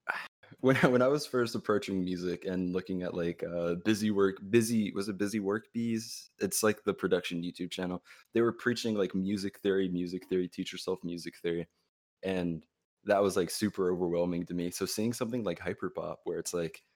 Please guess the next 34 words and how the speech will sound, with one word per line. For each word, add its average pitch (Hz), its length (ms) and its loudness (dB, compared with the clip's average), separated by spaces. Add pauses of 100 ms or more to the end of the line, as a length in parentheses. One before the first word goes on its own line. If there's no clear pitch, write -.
(240)
a 90 80 2
lot 92 200 4
of 95 140 0
those 95 320 4
classical, 90 600 -2
like, 82 200 0
musical 85 480 -2
rules 82 580 -2
and 80 360 -6 (720)
a 95 80 4
lot 87 220 4
of 85 280 0 (720)
the 98 160 2
structure 95 520 4
that 87 140 4
has 87 100 0
been 87 220 -2
built 85 280 0
around, 85 300 -2
like, 85 180 -4
making 85 320 -4
music 85 360 -4
is 87 100 -6
kind 90 160 -2
of 87 120 -6
tore 87 240 -2
down, 82 380 -4
and 87 160 0
you 85 60 -2
can 87 180 0
do 87 280 4
whatever 85 420 2
you 82 160 0
want, 82 300 -4